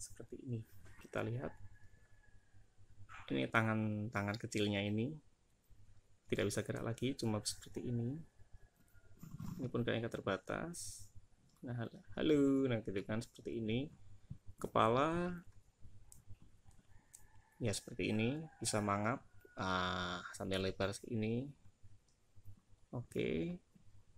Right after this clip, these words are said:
Bisa sedikit bergerak ke kiri kanan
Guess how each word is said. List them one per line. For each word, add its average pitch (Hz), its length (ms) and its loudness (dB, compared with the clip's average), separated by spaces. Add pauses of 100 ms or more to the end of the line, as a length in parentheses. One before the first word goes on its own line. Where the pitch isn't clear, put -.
(1900)
Bisa 117 320 4
sedikit 123 560 0
bergerak 117 480 -2
ke 117 240 -2
kiri 117 160 0
kanan 120 320 0